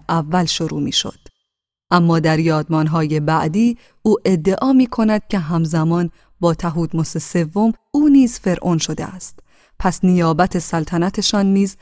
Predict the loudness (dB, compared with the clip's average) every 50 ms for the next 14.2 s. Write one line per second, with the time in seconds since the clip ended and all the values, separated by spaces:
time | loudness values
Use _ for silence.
0 | _ _ _ -6 -2 0 0 0 2 2 2 2 4 2 2 2 0 -2 -4 -8
1 | -10 -10 -14 -14 -10 -8 -8 -8 -8 -10 -20 _ _ _ _ _ _ _ _ _
2 | _ _ _ _ _ _ _ _ _ _ -2 0 2 4 4 4 4 4 2 0
3 | 2 2 2 2 2 2 2 2 2 0 0 0 -2 -2 -2 -2 -2 0 -2 -2
4 | 0 0 -2 -2 -2 -2 -2 0 0 0 0 0 2 2 2 0 0 -2 -2 -2
5 | -2 -4 -6 -8 -8 -6 -4 -4 -2 -2 -2 -2 -2 -4 -6 -6 -8 -10 -10 -8
6 | -6 -4 -2 0 0 0 0 -2 -2 -4 -4 -4 -2 -2 -2 -2 -2 -2 -4 -8
7 | -8 -6 -6 -6 -6 -6 -6 -4 -2 0 0 0 -2 -4 -8 _ _ _ -2 -2
8 | 0 0 0 0 0 0 0 -2 -4 -4 -6 -4 -2 -2 -2 -2 -2 -4 -2 0
9 | -2 -2 -2 -6 _ _ _ _ -10 -6 -4 -2 -2 -2 -2 -2 0 0 0 0
10 | -2 _ _ _ _ -2 0 2 2 0 -2 -4 -8 -6 -6 -6 -8 -8 -10 -14
11 | -14 -14 -14 -16 -18 -18 -20 -20 _ _ _ _ _ _ _ _ _ _ _ _
12 | _ _ _ _ _ _ _ _ _ _ _ _ _ _ _ _ _ _ _ _
13 | _ _ _ _ _ _ 0 2 2 4 2 2 2 2 0 0 2 2 2 4
14 | 4 2 0 -2